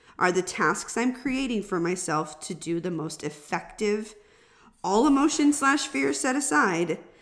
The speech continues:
It helps me stay accountable with myself. After all, if we are making checklists for ourselves, which will dictate how we will spend our time, they better be creating that well-oiled machine that will generate the results that our business needs.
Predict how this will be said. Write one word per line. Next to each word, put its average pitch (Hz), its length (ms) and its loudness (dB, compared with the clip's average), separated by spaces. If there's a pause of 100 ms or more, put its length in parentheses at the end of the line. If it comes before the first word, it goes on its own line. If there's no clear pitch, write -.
(1700)
It 254 120 0
helps 294 280 0
me 330 100 10
stay 233 300 2
accountable 185 560 -2
with - 140 -6
myself. - 540 -8 (440)
After 220 340 2
all, 147 400 -2
if 196 140 -2
we 226 120 0
are 208 80 6
making 226 400 2
checklists 247 460 -4
for 165 100 -4
ourselves, 175 680 -6
which 180 180 -6
will 175 80 -2
dictate 202 500 -2
how - 280 0
we 190 120 -4
will 160 100 -6
spend 220 340 -4
our 135 100 -2
time, 180 520 -4 (280)
they 196 320 -2
better 254 240 -2
be 240 180 -2
creating 220 640 0
that 190 280 -2
well-oiled 175 520 -4
machine 233 520 2
that 180 140 -4
will 175 80 -2
generate 175 420 0
the 185 80 -6
results 160 400 -6
that 175 160 -4
our 180 80 -4
business 170 440 -6
needs. - 580 -6